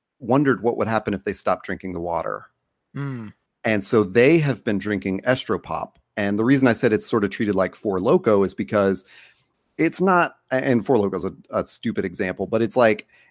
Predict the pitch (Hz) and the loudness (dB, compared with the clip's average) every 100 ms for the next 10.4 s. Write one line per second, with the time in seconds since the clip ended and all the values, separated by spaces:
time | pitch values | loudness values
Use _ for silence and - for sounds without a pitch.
0 | - 139 147 135 107 90 123 123 131 104 | -6 0 2 2 0 2 4 4 0 -4
1 | 117 104 90 95 95 95 107 113 101 135 | -2 -4 -4 -6 -6 -4 -4 -2 4 4
2 | 113 98 117 113 131 135 131 120 117 107 | 2 0 -2 2 2 2 0 0 0 0
3 | 104 95 101 104 123 117 - - 110 113 | -4 -4 -6 -4 -2 -2 -4 -6 -4 -4
4 | 170 135 92 160 - 98 82 101 - - | 0 0 2 0 -2 -8 -6 -10 -12 -16
5 | - _ - 107 101 101 - - _ _ | -20 _ -6 -2 0 -2 -6 -20 _ _
6 | _ _ _ 123 107 101 98 95 - _ | _ _ _ 2 4 2 0 -2 -10 _
7 | _ _ _ _ _ _ 131 113 110 110 | _ _ _ _ _ _ -2 0 2 0
8 | 107 - _ - - 139 131 127 139 131 | -4 -8 _ -6 4 6 6 4 4 4
9 | - 120 113 127 110 - 110 - 107 98 | 2 2 2 -2 -4 -4 -6 -2 -4 -2
10 | 98 92 - | -4 -6 -8